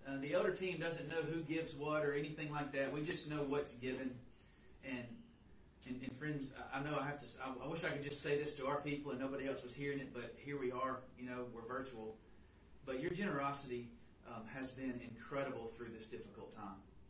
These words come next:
And so, um, ministry needs will continue to increase, and,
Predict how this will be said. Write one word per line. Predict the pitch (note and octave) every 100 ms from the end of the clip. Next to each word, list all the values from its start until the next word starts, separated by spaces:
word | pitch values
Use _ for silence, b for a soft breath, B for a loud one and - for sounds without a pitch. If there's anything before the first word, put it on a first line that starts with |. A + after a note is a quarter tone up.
| B B B
And | B2
so, | B2+ C3 A#2+ A#2+ - -
um, | B2 A#2+ - - - C3+ C3
ministry | E3 G#3 - D#3
needs | D3 D#3 D3+ C3+ - - -
will | D3 D#3+ D3
continue | D3 C3 F3+ E3+ D3
to | C#3 D3+
increase, | D#3 E3 E3+ F3+ - - - C3
and, | B2